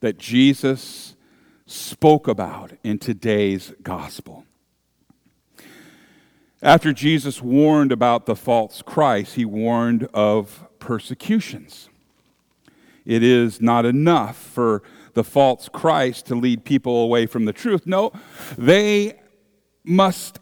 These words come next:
also persecute those who remain faithful. Jesus warns that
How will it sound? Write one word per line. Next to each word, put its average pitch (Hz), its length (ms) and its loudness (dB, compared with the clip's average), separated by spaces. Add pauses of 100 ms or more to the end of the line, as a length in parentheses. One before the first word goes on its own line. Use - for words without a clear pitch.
also 185 420 0
persecute - 840 -4
those 123 360 -2
who 160 160 -2
remain 139 440 -2
faithful. - 540 -6 (1200)
Jesus 196 480 0
warns 170 760 0
that 151 260 2